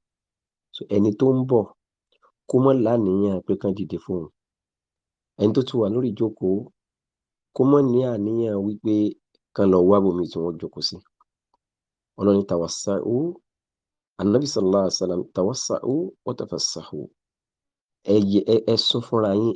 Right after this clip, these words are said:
ẹ gbára yín láàyè. Gẹ́gẹ́ bí Ọlọ́run Ọba náà ti sọ nínú Suratul Hashr.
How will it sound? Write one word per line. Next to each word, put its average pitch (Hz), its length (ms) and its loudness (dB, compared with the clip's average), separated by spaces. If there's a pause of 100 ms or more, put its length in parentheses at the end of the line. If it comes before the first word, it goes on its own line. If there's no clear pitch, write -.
ẹ 90 120 -4
gbára 92 280 0
yín 98 160 4
láàyè. 101 260 4 (720)
Gẹ́gẹ́ 101 200 4
bí 107 120 0
Ọlọ́run 113 160 0
Ọba 101 160 0
náà 104 160 -2
ti - 140 -12
sọ - 180 -8
nínú 87 240 -6 (200)
Suratul 98 420 -12
Hashr. - 400 -12